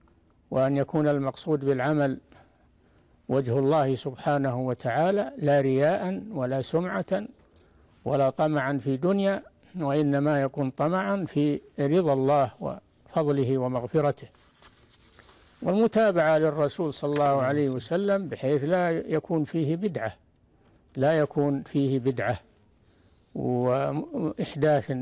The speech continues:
لم يشرعه الله ولا رسوله، فإن البدع مردودة لا تقبل، وصاحبها آثم لا مأجور.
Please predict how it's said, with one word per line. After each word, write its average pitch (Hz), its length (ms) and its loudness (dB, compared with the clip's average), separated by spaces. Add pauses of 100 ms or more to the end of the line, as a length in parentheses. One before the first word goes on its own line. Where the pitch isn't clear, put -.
(200)
لم 156 240 0
يشرعه 135 440 -2
الله 135 300 2 (720)
ولا 147 260 2
رسوله، 147 460 0
فإن 208 360 0
البدع 156 420 2
مردودة 139 560 0 (120)
لا 185 220 2
تقبل، 127 420 -4 (120)
وصاحبها 170 960 0
آثم 165 300 0
لا 143 220 2
مأجور. 160 560 0